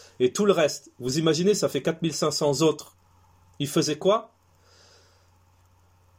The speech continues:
Ils analysaient, ils prenaient le comportement de l'imam Ahmed. Il vient, il s'assit, il vient juste pour apprendre à se comporter.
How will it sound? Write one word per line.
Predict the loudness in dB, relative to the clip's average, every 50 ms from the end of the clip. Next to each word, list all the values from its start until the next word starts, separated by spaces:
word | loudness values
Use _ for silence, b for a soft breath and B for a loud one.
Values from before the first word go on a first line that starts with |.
| _ _ -4
Ils | -4 -4 -2 -2 -2 0
analysaient, | 0 0 0 0 0 0 -2 0 2 2 2 2 0 -4 -4
ils | -4 -4 -4 -6
prenaient | -8 -4 -2 2 2 4 4
le | 2 2
comportement | -2 -4 -2 0 0 2 2 2 0 0 0 0 0 2 2 2 2
de | 2
l'imam | 0 0 0 0 0 0
Ahmed. | 0 -2 -2 -2 -2 -2 -2 -4 -12 -20 _ _ _ _ _ _ _ _ _ _ _ _ _ _ _ _ _ _ _ _ _ _ _ _ _ -20 -20 _ _ _ _ _ _ _ _ -20 -20 -20 _ _ _ _ _ _ _ _ -18 -18 -18 _ _ _ _ _ _ _ _ -20 -20 -20 _ b b b b b b
Il | -4 -4
vient, | 0 2 2 2 2
il | 2
s'assit, | 0 0 0 0 0 -2 -6 -4 -4
il | -2
vient | 0 0 0 0
juste | 0 -2 -4 -4
pour | 0 2 2
apprendre | 2 2 2 0 2 2
à | 0
se | -2 -2
comporter. | -4 -2 -2 -2 -2 0 0 -2 -2 -2 -4